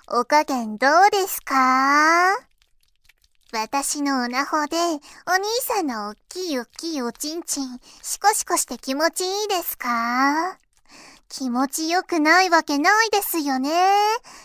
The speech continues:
妹の友達のジェイエスに、おなほでおちんちんシコシコシコ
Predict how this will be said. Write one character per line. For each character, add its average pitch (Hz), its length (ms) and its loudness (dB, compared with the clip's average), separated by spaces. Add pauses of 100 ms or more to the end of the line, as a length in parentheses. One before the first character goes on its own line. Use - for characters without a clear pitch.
(220)
妹 440 520 4
の 415 160 4
友 381 260 4
達 381 280 2
の 381 160 6
ジ 370 120 -8
ェ 240 220 0
イ 311 100 6
エ 370 60 2
ス 370 200 -4
に、 381 140 -4 (500)
お 240 140 4
な 262 180 4
ほ 302 160 0
で 285 160 0
お 294 120 2
ち 320 180 -10
ん 339 100 -6
ち 311 140 -8
ん 285 140 -2
シ - 180 -6
コ 349 140 4
シ - 120 -4
コ 240 140 -6
シ - 180 -4
コ - 120 0